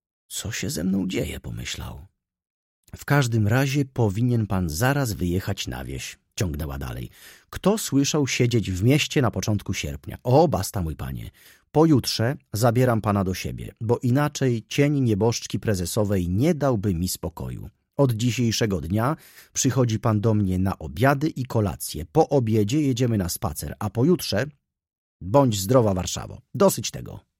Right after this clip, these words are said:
Wokulski był tak zahukany, że nie umiał zdobyć się na odpowiedź. Nie wiedział, co zrobić z rękoma i czuł, że na twarz biją mu ognie.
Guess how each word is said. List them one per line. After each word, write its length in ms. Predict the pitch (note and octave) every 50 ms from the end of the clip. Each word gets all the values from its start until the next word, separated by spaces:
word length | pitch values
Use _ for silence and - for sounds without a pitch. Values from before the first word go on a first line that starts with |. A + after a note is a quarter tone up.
| _ _ _ _ _ _ _ _ _ - - - - - - _ _ _ _ _ _ -
Wokulski 440 | - C#2+ - - - - - - D#3+
był 160 | C3 A#2+ A2
tak 200 | - - C#3+ C#3
zahukany, 680 | A2 A#2 A2 - G#2+ F#2+ - - C#2 C2 C2+ E2 A2+ C3
że 180 | F#2 F#2+ G#2 G#2
nie 160 | G2+ G2+ -
umiał 380 | - C3+ C#3 D3 D#3 D3+ C#3+
zdobyć 400 | A#2+ F#2+ F#2 G2+ F#2+ A#2 C3 C3
się 120 | - - C#3
na 80 | C#3
odpowiedź. 640 | D3 - - - - - - - - - - - _ _ _ _ _ _ _ _ _ _ _ _ _ _ -
Nie 200 | F#2 B2 D#3+ F3+
wiedział, 440 | D#3+ C#3+ A#2+ F2 C#2+ D2+ D2 E2+ F2
co 160 | - A2+ G2+
zrobić 340 | F#2+ G#2+ G2+ F#2 F#2+ F#2 G2
z 80 | G2+
rękoma 640 | A2 G#2+ G2 G2 F#2+ - G#2+ D#2+ C2+ C#2 C#2+ F#2+ A#2+ - - _ _ _ _ -
i 100 | B2 A#2+
czuł, 280 | - - C3 D#3 F3
że 280 | D#3 A#2+ A2 B2 B2 B2
na 140 | A2 G#2+ G#2+
twarz 420 | - - - A#2 A2+ A2+ - -
biją 320 | E2+ E2+ A#2 A#2+ A2 G#2 G2+
mu 140 | F#2+ F#2+
ognie. 480 | F2+ - C2+ C2 B1+ B1 A#1+ A#1+ A1 -